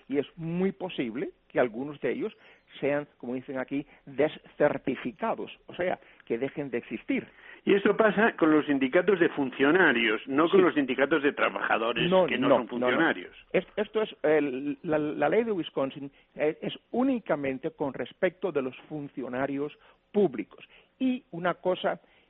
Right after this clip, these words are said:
Speaker 1: que los demócratas siempre sacan a relucir y le echan en cara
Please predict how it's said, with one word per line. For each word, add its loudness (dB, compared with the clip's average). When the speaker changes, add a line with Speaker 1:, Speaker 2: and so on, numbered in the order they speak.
Speaker 1:
que 0
los 0
demócratas -4
siempre -6
sacan -4
a -4
relucir 0
y -2
le -4
echan -6
en -6
cara 0